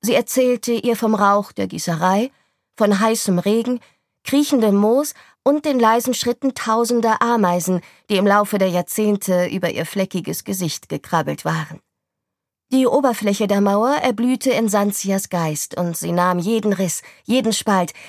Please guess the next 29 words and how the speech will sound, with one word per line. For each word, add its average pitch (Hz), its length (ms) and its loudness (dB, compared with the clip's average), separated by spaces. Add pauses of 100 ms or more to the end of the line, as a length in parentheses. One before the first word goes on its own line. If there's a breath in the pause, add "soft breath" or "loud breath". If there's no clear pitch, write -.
jeden 269 480 2
Mörtelklecks 233 880 0
und 220 240 0
jeden 262 380 0
verschmutzten 226 800 -2
Mauerstein 160 720 0
wahr. 156 220 -4 (1300)
All 269 260 4
diese 247 220 0
Informationen 233 840 0
schossen 214 400 -2
Sanzia 196 580 2
im 190 140 2
selben 247 280 2
Moment 220 420 2
durch 208 160 -4
den 180 140 0
Kopf, - 320 -2 (380 soft breath)
in 226 160 2
dem 214 280 2
sie 202 240 -2
die 220 200 -6
Wand 190 440 -4
berührte. 160 540 -8 (1300)
Und 233 380 0
in 233 140 0
diesem 240 420 2
plötzlichen 240 640 -2
Wissensschwall 202 760 0